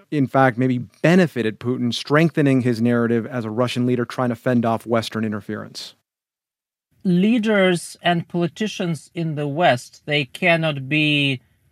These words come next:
Speaker 2: as sly, lying as people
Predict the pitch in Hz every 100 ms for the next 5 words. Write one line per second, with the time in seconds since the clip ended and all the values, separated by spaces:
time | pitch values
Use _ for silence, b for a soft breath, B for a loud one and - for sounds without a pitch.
0 | - 156 156 151 131 - - _ _ _
1 | - - 160 180 175 170 160 156 143 156
2 | 160 165 160 156 151 143 143 135 _ _
3 | _ _ _ _ _ 156 151 143 135 -
4 | - _ _ _ _ - 185 - 175 165
5 | 151 143 131